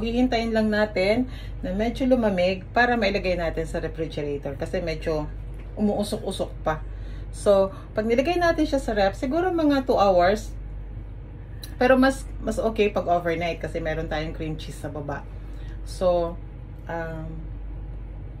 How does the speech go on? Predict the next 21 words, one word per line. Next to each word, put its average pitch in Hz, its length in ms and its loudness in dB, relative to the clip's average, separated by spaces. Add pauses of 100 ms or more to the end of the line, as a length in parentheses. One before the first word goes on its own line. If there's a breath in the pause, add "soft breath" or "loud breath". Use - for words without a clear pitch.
(120)
sarap 214 320 0
siya, 269 160 -4
guys. 220 400 2 (320 loud breath)
Madaling 170 400 0
gawin. 220 400 4
Hindi 175 320 -2
naman 165 400 -4
siya 160 400 0 (720 loud breath)
ganun 180 240 0
ka-costly. 208 800 2 (360 loud breath)
So, 240 560 0 (1300 loud breath)
it's, - 320 -6
uh, 214 320 6 (720 loud breath)
good 220 240 6
for 214 80 8
us. 165 320 4
And 190 160 2
it's 202 240 -4
very, 254 320 6
uh, 185 240 4
easy. 208 400 -2